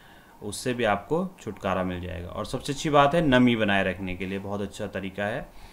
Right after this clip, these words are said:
जैसे इस समय बहुत ज़्यादा सूखा पड़ गया है, ड्राई हो गया है, तो इस समय पे आप, अ, खासकर जो मार्च, अप्रैल, मई का महीना है, बिल्कुल अब, अ, जून तक बहुत ज़्यादा गर्मी होने वाली है, तो ये बेस्ट तरीका है।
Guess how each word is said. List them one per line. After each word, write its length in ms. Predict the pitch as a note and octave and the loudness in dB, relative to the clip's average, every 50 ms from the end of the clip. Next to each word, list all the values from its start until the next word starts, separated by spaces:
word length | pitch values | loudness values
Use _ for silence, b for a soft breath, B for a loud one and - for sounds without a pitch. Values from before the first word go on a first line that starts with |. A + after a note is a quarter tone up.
| B B B B B - | B B B B B -2
जैसे 280 | A2 G#2+ - C3 A#2+ A2+ | -2 0 2 2 2 2
इस 180 | G2 A2 - - | 0 -2 -2 -2
समय 180 | B2 A#2+ B2 | 0 0 0
बहुत 360 | A#2 A2+ A2 G#2 A#2 A#2 A#2 | 0 -2 0 0 0 0 2
ज़्यादा 240 | - A2+ G#2+ A2 A#2 | 4 4 4 4 2
सूखा 420 | A2 - - A#2 G2+ - - B2+ A#2 | 0 0 -6 -6 -6 -4 -2 -2 0
पड़ 200 | - A2 G2+ G2+ | 0 0 0 0
गया 200 | G2+ G#2 G2+ G2+ | 0 -2 -2 0
है, 140 | G#2+ G#2+ | -2 -2
ड्राई 300 | G2+ G2+ G#2 G#2+ G#2+ A#2 | -2 2 4 4 4 4
हो 140 | A#2 G#2 F#2+ | 2 0 -2
गया 200 | F#2+ G2 F#2+ F#2+ | 0 0 0 0
है, 280 | F#2+ G2+ A#2+ D3+ - B B B B B B B B | 0 -2 -2 -4 -8 B B B B B B B B
तो 60 | - C#3+ | -6 -4
इस 140 | C#3+ - | 0 4
समय 240 | - F3 F3 F3+ F3+ | 6 6 8 8 6
पे 140 | F3 F#3 E3+ | 6 6 6
आप, 340 | C#3+ C3+ C#3+ C#3 - - - | 8 8 6 6 2 -6 -8
अ, 800 | - F#2+ G#2 G#2 G2+ G2+ G2 F#2+ F#2+ F#2 F2 D#2+ - - - - | -4 -2 0 0 2 2 2 2 0 0 -2 -6 -8 -12 -16 -10
खासकर 800 | - - A#2+ B2 B2 - - C3+ C3 A#2+ A#2+ A#2 A2+ G#2 F#2+ - - F2 | -2 2 2 2 2 0 2 2 2 2 2 0 0 -2 -2 -4 -8 -10
जो 480 | G2+ G2+ A2 G#2+ G#2+ G#2+ G#2+ G#2 G2+ | -8 -6 -4 -2 -2 -2 -2 -2 -2
मार्च, 420 | G2 G2 G2 G#2 A2 A2+ A2 - B2+ | -2 -2 0 4 4 4 4 2 -2
अप्रैल, 320 | A2 - - A2 G#2+ A2 | -6 -2 0 -2 0 0
मई 240 | G#2+ G#2+ G#2 G2+ G#2 | -2 -4 -4 -4 -4
का 140 | G2 - G#2 | -4 -2 -2
महीना 400 | G2+ G2+ G2 G2+ G2+ G#2 G2+ G2 | -2 0 0 0 0 -2 -2 -2
है, 280 | G2 G2+ G2+ G2+ B B B B B B B - | -4 -4 -6 -6 B B B B B B B -8
बिल्कुल 280 | A2+ G#2 G2+ A#2+ A#2 | -8 -6 -4 0 0
अब, 220 | A2+ A2+ A2 A2 - | 0 0 0 -4 -12
अ, 420 | - G#2 G#2 G2+ G2 G2 G2+ G2+ | -10 -8 -6 -4 -4 -4 -4 -4
जून 300 | G2 A2+ A2+ A#2 A#2+ A2+ | -2 -2 0 0 0 0
तक 100 | G#2 A#2 | 0 -2
बहुत 240 | G#2 G#2 G#2+ G2+ A2+ | -4 -4 -4 -4 0
ज़्यादा 200 | G#2+ A2+ A2 A2+ | 2 2 2 2
गर्मी 280 | G#2 A2 G#2 G#2 A2+ A#2 | 2 2 2 2 2 2
होने 200 | A2+ G#2+ A2 G#2 | 2 2 2 2
वाली 240 | G2+ G2+ G2+ A2+ | 2 2 2 0
है, 60 | C3+ D3 | -2 -4
तो 140 | - F3 | -2 -2
ये 140 | E3 D#3+ D#3 | -2 -2 -2
बेस्ट 400 | C#3 A#2 A#2+ B2 B2+ - - - | 0 4 2 2 2 0 -6 -6
तरीका 360 | - G#2+ G#2+ G2+ - - G2+ | -4 -4 -4 -4 -4 -2 -2
है। 280 | G2 G#2 A#2+ D#3 E3+ | -2 0 -2 -4 -6